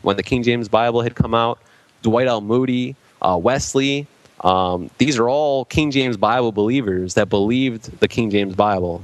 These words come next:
and were in the Philadelphia church period. And, uh, not to mention also Billy Sunday. And, uh, he said to have led over a million people to the Lord Jesus Christ. I mean, you can see the fruits, uh, of this Bible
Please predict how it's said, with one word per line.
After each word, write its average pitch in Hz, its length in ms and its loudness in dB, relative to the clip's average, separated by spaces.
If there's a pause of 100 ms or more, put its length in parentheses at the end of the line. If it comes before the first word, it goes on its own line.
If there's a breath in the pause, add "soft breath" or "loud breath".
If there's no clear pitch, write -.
and 95 200 0
were 104 120 2
in 104 120 0
the 95 160 0
Philadelphia 98 500 0
church - 320 -2
period. 92 380 0 (340 loud breath)
And, 95 340 2
uh, 92 180 2
not 117 200 -2
to - 60 -10
mention 117 260 0
also 120 240 0
Billy 95 220 0
Sunday. 92 520 -2 (200)
And, 98 340 0
uh, 95 140 2
he 147 180 -2
said 110 220 0
to 110 80 0
have 101 180 0
led 107 160 2
over 104 300 0
a 92 80 0
million 127 340 0
people 120 380 0
to - 80 -14
the 98 80 2
Lord 101 240 0
Jesus 95 260 -4
Christ. 95 460 -2 (440 loud breath)
I 104 120 4
mean, 107 160 0
you 139 100 0
can 127 140 -4
see 165 240 0
the 113 160 0
fruits, - 560 -2 (380 soft breath)
uh, 98 180 4
of 117 180 0
this 113 160 0
Bible 95 560 0